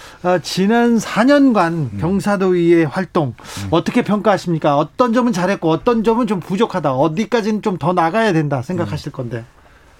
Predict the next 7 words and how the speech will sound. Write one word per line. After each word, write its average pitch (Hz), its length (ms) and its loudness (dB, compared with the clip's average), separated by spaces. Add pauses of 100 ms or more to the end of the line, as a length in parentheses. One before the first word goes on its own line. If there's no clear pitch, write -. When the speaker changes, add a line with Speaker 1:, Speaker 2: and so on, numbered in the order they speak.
(120)
Speaker 2:
그 135 500 -2
모든 156 340 0
노동의제가 156 760 -2
노사간의 160 460 -4 (200)
견해가 151 300 -6
다르기 120 320 -6
때문에 98 680 -6